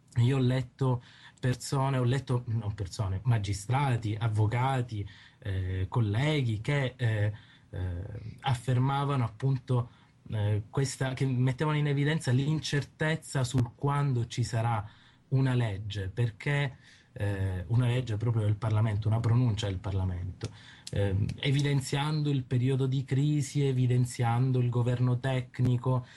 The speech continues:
evidenziando la crisi soprattutto della politica, visto che, grazie a Dio, i sentimenti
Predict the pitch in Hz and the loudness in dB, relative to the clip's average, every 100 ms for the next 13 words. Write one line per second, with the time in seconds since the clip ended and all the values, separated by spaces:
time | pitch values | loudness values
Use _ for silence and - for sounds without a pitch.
0 | - - 117 123 127 123 143 143 123 123 | -16 -2 2 4 2 2 0 2 2 2
1 | 147 135 123 - 110 120 - 165 - 131 | 0 0 0 0 -2 -2 -2 -4 0 2
2 | 117 107 104 113 120 117 101 95 87 95 | 2 2 0 2 2 2 2 -2 -2 -4
3 | 92 - 98 92 95 123 120 - 113 123 | -6 -4 -4 -4 -2 0 0 0 0 2
4 | 120 120 117 123 120 127 123 101 | 2 2 2 2 2 2 -2 -8